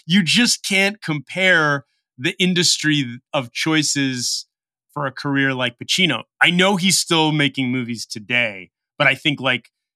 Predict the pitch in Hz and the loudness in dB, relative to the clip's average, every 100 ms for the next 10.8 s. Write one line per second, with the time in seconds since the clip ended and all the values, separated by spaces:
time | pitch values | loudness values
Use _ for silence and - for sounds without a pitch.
0 | _ _ 156 135 147 143 - 170 165 160 | _ _ 0 0 0 -2 0 2 4 2
1 | 143 139 139 139 123 127 117 110 - - | 2 2 2 0 0 -2 -2 -2 -4 -6
2 | _ _ _ _ _ _ _ _ - - | _ _ _ _ _ _ _ _ -4 -4
3 | - - _ - 117 - _ _ 123 - | -4 -10 _ -8 -8 -8 _ _ -8 -4
4 | 135 147 131 - 139 135 131 120 135 127 | -2 -2 -4 -2 0 0 0 -4 -4 -4
5 | - 117 110 - - 113 107 - 131 127 | -4 -6 -8 -14 -10 -10 -6 -6 -4 -4
6 | 123 107 95 92 - - _ 120 113 110 | -6 -10 -12 -10 -10 -10 _ -6 -4 -2
7 | 107 98 123 113 117 - 104 - 110 104 | -4 -4 -10 -12 -14 -16 -6 -6 -4 -4
8 | 101 95 95 _ _ _ _ _ _ _ | -4 -8 -12 _ _ _ _ _ _ _
9 | _ - 143 - - 113 131 151 156 147 | _ -2 -2 -2 -6 -2 0 2 0 0
10 | 147 135 123 101 123 104 - | -2 -2 -6 -2 0 0 -4